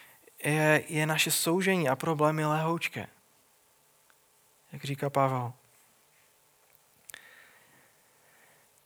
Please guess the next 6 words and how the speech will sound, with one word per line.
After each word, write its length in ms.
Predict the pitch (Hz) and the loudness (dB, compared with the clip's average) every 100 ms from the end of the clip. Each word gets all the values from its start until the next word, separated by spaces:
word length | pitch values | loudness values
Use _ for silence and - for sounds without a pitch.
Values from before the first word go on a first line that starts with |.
| - 165 | -10 -4
A 100 | 135 | -2
v 40 | |
sedmnáctém 600 | - 139 143 135 - 147 | 0 0 2 2 2 0
verši. 440 | 131 131 127 - 113 | 2 2 2 -2 4
A 420 | 135 143 151 160 - - - - - - _ _ _ _ _ _ _ _ _ _ _ _ _ _ _ - - | 10 12 12 8 0 -18 -20 -20 -20 -20 _ _ _ _ _ _ _ _ _ _ _ _ _ _ _ -20 -6
Ježíš 560 | 156 170 202 185 - | 0 4 6 4 2